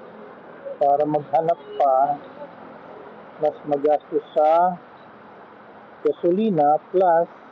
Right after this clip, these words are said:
may ipit lang tayo sa traffic. At, ah, kadalasan, pagdating mo dyan sa ganyan, may mga nauna na sa'yo. So, sayang,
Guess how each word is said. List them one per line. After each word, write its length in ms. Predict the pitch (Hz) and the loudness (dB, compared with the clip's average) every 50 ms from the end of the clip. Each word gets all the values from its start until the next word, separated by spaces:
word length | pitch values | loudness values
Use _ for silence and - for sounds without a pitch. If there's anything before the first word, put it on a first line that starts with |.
| - - - - - - - - - - - - - 160 | -20 -20 -20 -20 -20 -20 -20 -18 -10 -6 -6 -4 -2 0
may 160 | 151 156 151 151 151 | 0 0 0 0 -2
ipit 280 | 151 - - 160 - - | -2 -2 -2 -4 -2 0
lang 160 | 156 151 147 - | 0 -2 0 0
tayo 160 | - 147 143 135 - - | 0 0 0 0 0 -4
sa 80 | 139 - | -6 -4
traffic. 460 | - 139 139 127 127 - - - - - - - - - - - - - - - - - - - - - - - - - - - - 151 | -2 0 0 0 0 -2 -6 -12 -20 -20 -20 -20 -20 -20 -20 -20 -20 -20 -20 -20 -20 -20 -20 -20 -20 -20 -20 -20 -20 -20 -16 -6 -2 -2
At, 160 | 143 147 - - - - 147 | -2 -2 -4 -6 -4 -2 0
ah, 120 | 139 135 - - - - - | 0 -2 -4 -12 -20 -12 -6
kadalasan, 880 | - 156 139 165 170 190 214 208 185 - 170 151 147 151 160 160 147 - - - - - - - | -6 -2 0 0 2 4 2 2 2 2 2 2 2 2 2 -2 -4 -8 -14 -20 -20 -20 -10 -6
pagdating 460 | - 151 143 147 151 - - 160 160 160 | -6 -4 -2 -2 -4 -4 -2 -2 -2 -2
mo 80 | 160 156 147 | -2 -2 0
dyan 320 | 156 147 139 135 135 135 | 0 2 2 2 0 -2
sa 80 | - 139 | -4 -4
ganyan, 640 | 135 143 143 147 143 135 127 123 123 123 131 135 - - - - - - - - - - - - - - - - - - - - - - - - - - - | -2 0 0 0 0 0 0 0 0 0 -4 -10 -14 -18 -20 -20 -20 -20 -20 -20 -20 -20 -20 -20 -20 -20 -20 -20 -20 -20 -20 -20 -20 -20 -20 -20 -16 -10 -6
may 120 | 143 139 | -4 -2
mga 280 | 139 139 143 139 147 143 143 143 147 | 0 0 0 2 2 4 4 4 4
nauna 280 | 147 143 147 147 151 151 156 | 2 2 2 2 0 0 0
na 60 | 156 - | -2 -2
sa'yo. 320 | - 160 160 185 185 165 143 - - - - - - - - - - 139 | 0 2 2 4 4 2 2 0 -2 -6 -10 -16 -20 -20 -20 -10 -4 -4
So, 40 | 127 123 123 - - - - - - - - - - - - - - - - - - - - - | -2 -2 -2 -6 -8 -10 -12 -12 -18 -20 -20 -20 -20 -20 -20 -20 -20 -20 -20 -20 -20 -20 -6 -2
sayang, 360 | 220 233 247 240 - 135 131 | 2 2 4 4 4 2 0